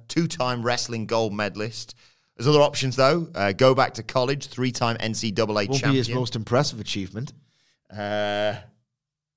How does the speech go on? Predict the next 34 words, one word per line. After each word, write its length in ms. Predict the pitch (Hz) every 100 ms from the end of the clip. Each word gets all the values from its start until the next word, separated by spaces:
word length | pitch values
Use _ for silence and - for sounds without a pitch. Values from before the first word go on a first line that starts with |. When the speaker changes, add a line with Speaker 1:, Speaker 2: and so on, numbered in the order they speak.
| -
Speaker 1:
or 240 | 127 143 143
he 80 |
could 220 | 117 139 117
make 180 | 123
his 140 | 120 107
decision 440 | 110 113 104 107
and, 220 | 101 90 -
and 100 | 90
stick 280 | - 120 110
around 220 | 107 98
here. 280 | 101 92 90
But 160 | 107
before 300 | 110 151 180
he 60 | 151
can 180 | 147 139
make 260 | 226 262
his 140 | 165 -
decision, 580 | 117 110 107 110 107 - _
here 220 | - 160 175
comes 380 | - 160 147
Baron 720 | 147 - 127 139 151 151 151 -
Corbin, 600 | - 147 165 170 127 107
of 140 | 95
all 180 | 101 92
people. 500 | - 101 90 - 85
He 100 | 82
says, 160 | 98
"Be 100 | 90
careful 480 | 90 - 175 170 160
what 160 | 143 139
you're 80 | 123
gonna 220 | 123 113
do 200 | 120 107
next. 440 | 98 98 - -